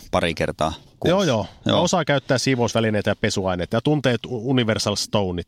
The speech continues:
Speaker 2: ja ei pese samalla rätillä
Speaker 1: Mikä
Speaker 2: pön-
Speaker 1: se on?
Speaker 2: <laughs> No niin.
Speaker 1: No niin,
Speaker 2: No,
Speaker 1: en
Speaker 2: jäi
Speaker 1: oo-
Speaker 2: kiinni. Ei pese samalla rätillä pönttöä ja allasta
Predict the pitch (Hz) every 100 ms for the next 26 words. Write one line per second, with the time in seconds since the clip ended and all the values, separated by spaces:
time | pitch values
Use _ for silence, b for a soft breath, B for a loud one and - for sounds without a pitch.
0 | - 73 101 110 107 98 113 104 92 90
1 | 98 98 135 143 113 107 117 98 87 -
2 | - - 120 101 92 - - 120 107 95
3 | 104 104 107 98 117 98 B B B -
4 | - 131 147 160 151 - 151 139 123 127
5 | 123 110 - 120 113 - 101 92 85 104
6 | 98 87